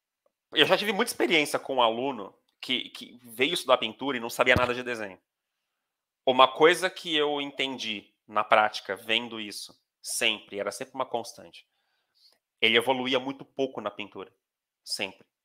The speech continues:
Do começo ao fim do curso. Por quê? Muito provavelmente porque, apesar de serem duas faculdades distintas, o desenho de linha e o desenho, e o, e a pintura tonal, ela, eles caminham juntos de alguma <laughs> forma,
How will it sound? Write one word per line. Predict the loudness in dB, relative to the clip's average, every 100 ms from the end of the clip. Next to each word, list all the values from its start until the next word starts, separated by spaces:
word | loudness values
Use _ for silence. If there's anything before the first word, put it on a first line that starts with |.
| _ _ _ _ _ _
Do | -14 -14
começo | -14 -8 -6 -2 -2 -2
ao | -8
fim | -8
do | -14
curso. | -16 -18 -18 -20 _ _ _ _ _ _ _ _
Por | 0 0 -2
quê? | -4 -2 -2 -10 _ _ _ _ _ _ _ _
Muito | -6 -2 0 0
provavelmente | 4 6 6 4 2 0 -4
porque, | -8 -6 -6 0
apesar | 0 2 0 0
de |
serem | 0 -6 -4
duas | -4 -4
faculdades | -4 -2 0 0 -2
distintas, | -8 -6 -6 -8 -10 -12 -14 _ _
o | -6
desenho | -4 -2 -4
de | -6
linha | -6 -6 -6
e |
o | -6
desenho, | -6 -8
e | -8 -4
o, | -4
e |
a |
pintura | -4 -6 -6
tonal, | -2 0 6 8 8 4 -10 -20 -20 _ _
ela, | 10 12 12 12 12 12 10 8
eles | 6 2 2 -2
caminham | 0 0 0 -6
juntos | -6 -6 0
de |
alguma | 2 2
<laughs> |
forma, | 0 0 0 -2